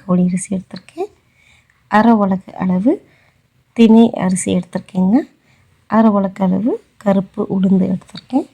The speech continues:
கொஞ்சமா வெந்தயம் சேர்த்துக்கோங்க. வெந்தயம் வந்து ரொம்ப நல்லதுங்க. So, உங்களுக்கு நல்லா செவந்து வரும். எல்லாத்தையும் சேர்த்துட்டு நல்லா கழுவிட்டு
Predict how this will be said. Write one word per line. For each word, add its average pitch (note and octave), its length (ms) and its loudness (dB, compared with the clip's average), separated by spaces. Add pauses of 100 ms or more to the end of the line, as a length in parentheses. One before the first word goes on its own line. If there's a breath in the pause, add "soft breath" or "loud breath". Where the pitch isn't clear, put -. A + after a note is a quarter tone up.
(880)
கொஞ்சமா G#3 460 2 (100)
வெந்தயம் F#3 340 2
சேர்த்துக்கோங்க. A3+ 460 -6 (200)
வெந்தயம் F#3+ 340 0
வந்து F#3+ 240 -2
ரொம்ப F#3 140 2 (100)
நல்லதுங்க. F#3+ 400 2 (380)
So, - 120 -4
உங்களுக்கு F#3+ 420 -2
நல்லா F#3 220 0 (140)
செவந்து F3+ 420 2
வரும். A3+ 260 0 (260)
எல்லாத்தையும் F#3 420 -2
சேர்த்துட்டு F#3+ 380 0 (180)
நல்லா F3+ 280 2 (120)
கழுவிட்டு F#3 480 0